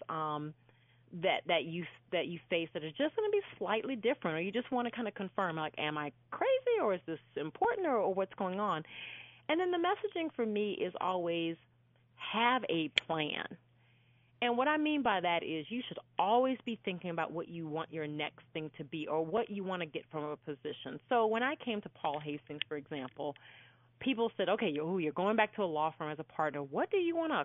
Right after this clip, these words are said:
accomplish?" And I always, I thought, you know, I've been able to do a great job in-house. I've been able to do a great job at the government. I was able to do a great job as an associate, but I've never been a partner. How can I help build out this practice? How can I become a leader at the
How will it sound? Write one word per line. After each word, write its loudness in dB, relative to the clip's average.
accomplish?" -2
And 4
I 6
always, 8
I 4
thought, 4
you 0
know, 2
I've -2
been -4
able -2
to -16
do 0
a -2
great -2
job -2
in-house. -6
I've -4
been 0
able 0
to -8
do 0
a -2
great -2
job -2
at -8
the -16
government. -4
I 0
was 0
able 2
to 0
do -2
a -4
great -6
job -2
as -10
an -6
associate, -6
but 0
I've 2
never 2
been -6
a -4
partner. -2
How 2
can -2
I 0
help 2
build 4
out 2
this -4
practice? -4
How 4
can 0
I 4
become 0
a 0
leader 0
at -4
the -4